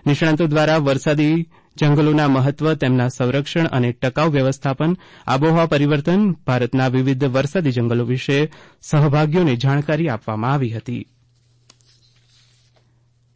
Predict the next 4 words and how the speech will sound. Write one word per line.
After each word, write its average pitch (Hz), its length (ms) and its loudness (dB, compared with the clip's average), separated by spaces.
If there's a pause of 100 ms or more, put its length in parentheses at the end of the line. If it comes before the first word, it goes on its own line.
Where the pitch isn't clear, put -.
(680)
કેન્દ્રશાસિત 180 680 2
પ્રદેશ 185 480 0
દીવ 185 340 2
ખાતે 180 580 0